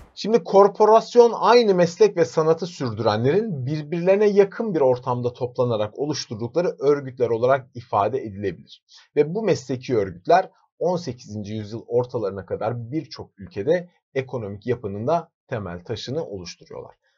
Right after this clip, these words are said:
Şimdi korporasyon ifadesi kimi, e, arkadaşlarımıza belki yabancı gelebilir. Daha böyle, e, akılda kalıcı veya daha bilinen, e, bir tabirle biz bunlara lonca diyebiliriz. Meslek loncaları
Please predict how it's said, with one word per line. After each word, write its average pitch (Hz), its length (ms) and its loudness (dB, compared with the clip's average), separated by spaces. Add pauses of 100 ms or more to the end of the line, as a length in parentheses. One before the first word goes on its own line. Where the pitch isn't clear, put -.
Şimdi 196 280 -8
korporasyon 196 1300 2
ifadesi 139 840 2 (140)
kimi, 165 520 -4 (120)
e, 117 360 2
arkadaşlarımıza 139 960 0
belki 135 500 4 (300)
yabancı 127 500 6
gelebilir. 123 560 0 (300)
Daha 170 320 4
böyle, 127 300 8
e, 107 460 2
akılda 143 460 2
kalıcı 120 360 -4
veya 123 280 6
daha 143 260 4
bilinen, 120 380 0
e, 104 400 -8 (340)
bir 123 300 -4
tabirle 165 500 4
biz 139 200 -8
bunlara 147 380 0
lonca 131 600 2 (160)
diyebiliriz. 82 540 -8
Meslek 131 540 0
loncaları 113 720 0